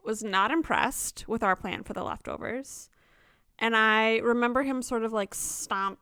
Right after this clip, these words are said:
swaying away in, in a medium temper that he couldn't have all of the leftovers from this three hundred person wedding. Anyway,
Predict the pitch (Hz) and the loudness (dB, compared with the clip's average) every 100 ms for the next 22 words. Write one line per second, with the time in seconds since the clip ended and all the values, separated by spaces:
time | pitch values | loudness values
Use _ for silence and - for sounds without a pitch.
0 | _ - - 190 202 190 185 185 185 180 | _ -10 -8 -4 -2 -2 -4 -6 -6 -6
1 | 170 170 175 175 180 175 170 - - 202 | 0 0 0 -2 -6 -8 -10 -12 -12 -10
2 | 190 190 185 185 180 180 - - - - | -8 -6 -4 -2 -2 -4 -6 -8 -6 -6
3 | 226 214 220 - 226 208 214 202 214 - | -4 -6 -8 -10 -10 -8 -6 -6 -6 -20
4 | _ 214 220 226 208 196 214 202 - 185 | _ 8 10 10 4 4 4 2 0 2
5 | 175 185 196 - 185 208 - 214 - - | 2 0 -6 -6 -10 -8 -6 -4 -6 -6
6 | - - _ - 247 226 190 190 - - | -20 -20 _ 2 4 4 2 -2 -4 -6
7 | - 226 - - - - - - _ _ | -6 -12 -14 -14 -16 -16 -16 -20 _ _
8 | _ _ _ 254 285 254 220 - | _ _ _ 2 2 0 0 -2